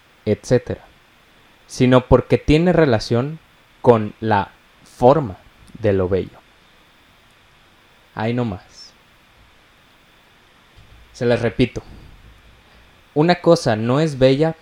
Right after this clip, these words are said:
por su forma, color, etcétera, sino porque tiene relación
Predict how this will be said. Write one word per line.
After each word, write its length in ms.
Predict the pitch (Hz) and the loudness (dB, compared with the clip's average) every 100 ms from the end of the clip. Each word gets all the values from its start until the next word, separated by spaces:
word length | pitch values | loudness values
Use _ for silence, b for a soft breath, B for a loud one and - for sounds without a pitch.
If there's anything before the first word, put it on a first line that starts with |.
| - | -2
por 160 | 123 | -2
su 140 | - 117 | -2 -6
forma, 560 | - 143 160 175 170 - | -2 -2 -2 -8 -10 -6
color, 460 | 120 107 120 147 151 _ | -2 2 0 -2 -8 _
etcétera, 520 | 110 - 117 - - - - _ _ - | -14 -4 -4 -4 -12 -14 -20 _ _ -4
sino 300 | - 131 127 | 0 0 0
porque 280 | 131 - | -2 -2
tiene 300 | 123 156 170 | 0 0 0
relación 580 | 165 156 120 - 135 156 | 0 0 0 0 -2 -4